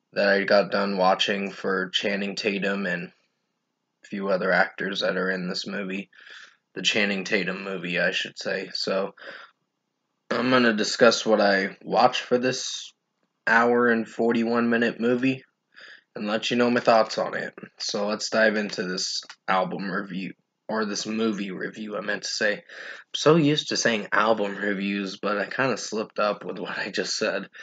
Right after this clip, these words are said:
But yeah, um, pretty much, uh, Channing Tatum's character,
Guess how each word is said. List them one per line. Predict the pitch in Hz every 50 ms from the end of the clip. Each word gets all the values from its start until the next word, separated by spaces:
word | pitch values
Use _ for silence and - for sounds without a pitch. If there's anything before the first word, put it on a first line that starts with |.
| - - - - - - - - - - - - - -
But | - - 127 135 131 127 -
yeah, | 135 151 160 147 123 107 101 92 -
um, | - 113 123 123 120 120 120 117 113 110 - - - - - - - - _ _ _ _
pretty | - 160 160 165
much, | 147 139 135 131 120 - - - - - - - - - - - _ _ _ _ _ _ _ _ _ _ _ _ _ _ _ _ _ _ _ - - - - - - - _ _
uh, | 120 117 113 110 110 107 107 101 98
Channing | 95 - - 117 113 113 113 110 104
Tatum's | - - 110 107 104 104 104 98 -
character, | - - 110 107 110 107 104 98 - 107 107 107 104 107 -